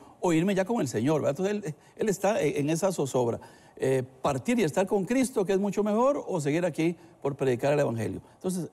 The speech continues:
en Filipenses uno veintiuno, Pablo da esta declaración sumaria, porque para mí el vivir es Cristo y el morir es ganancia. Es decir, sea que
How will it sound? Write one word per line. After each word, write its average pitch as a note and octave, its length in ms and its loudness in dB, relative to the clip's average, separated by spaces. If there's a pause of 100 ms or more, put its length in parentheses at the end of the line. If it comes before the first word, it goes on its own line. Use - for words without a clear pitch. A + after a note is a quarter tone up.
en B3+ 500 0
Filipenses G#3+ 420 -2
uno G#3 120 0
veintiuno, A#3+ 580 -2 (240)
Pablo D3 300 2
da C#3+ 80 4
esta C3+ 160 -2
declaración C#3 680 0 (240)
sumaria, A2 640 -4 (340)
porque D3 280 -2
para A#2+ 240 0
mí E3 140 2
el E3+ 80 0
vivir C3 260 -2
es F3 100 -6
Cristo F#3 300 2
y - 20 2
el E3 80 0
morir A#2+ 180 0
es A#2+ 60 0
ganancia. F#3 380 -2
Es B2 40 -6
decir, C#3 280 -4 (340)
sea A3+ 360 0
que C#3 540 2